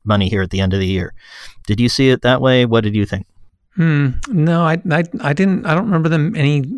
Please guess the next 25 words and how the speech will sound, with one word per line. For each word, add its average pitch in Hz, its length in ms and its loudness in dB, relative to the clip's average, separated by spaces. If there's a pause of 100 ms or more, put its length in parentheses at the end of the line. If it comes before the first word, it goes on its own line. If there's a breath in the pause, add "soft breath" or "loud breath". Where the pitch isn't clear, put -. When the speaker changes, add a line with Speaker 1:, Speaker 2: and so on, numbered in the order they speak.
(120)
Speaker 2:
anything 135 320 0
about 117 300 -2
budgets. 120 320 2
I 117 40 0
don't 123 140 0
remember 117 180 0
them 110 240 -2
objecting 123 400 -2
about 101 260 -2
the 104 60 -2
total 104 280 0
amounts. 113 420 -2
They 104 100 0
just, 98 220 -4 (280)
you 139 140 0
know, 98 140 0
wanted 101 340 0
the 95 80 -2
details. 113 680 -4 (840 loud breath)
Uh, 104 360 -2
so 98 440 -4
that 120 160 -2
was 104 180 -2
really 104 220 2
the, 98 220 -2